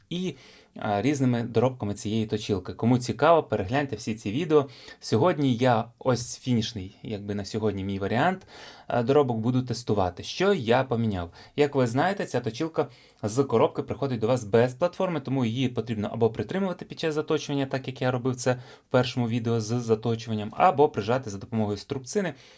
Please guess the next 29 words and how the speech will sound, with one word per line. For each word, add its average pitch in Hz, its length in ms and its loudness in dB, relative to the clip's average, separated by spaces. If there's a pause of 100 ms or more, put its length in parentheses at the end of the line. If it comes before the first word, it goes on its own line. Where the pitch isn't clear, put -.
(120)
до 113 120 4
краю 180 260 4
стола 135 360 0
або 107 180 2
до 113 120 -2
стільця. 110 520 -4 (880)
Я 123 340 6
ж, - 160 -4 (440)
а, 101 420 2
заточую 113 480 0
на 143 220 4
столі 156 360 -4
і 131 180 -2
люблю, 113 260 0
щоб - 400 -4 (120)
ось 110 200 -6
ця 101 140 -2
стружка 143 520 -2 (340)
опадала 117 440 4
на 135 100 4
стіл, 202 260 0
її 139 120 0
так 120 340 -4
легше 117 480 0
витирати, 113 600 2
а 113 140 0
не 110 160 2
на 113 140 2
підлогу. 110 460 0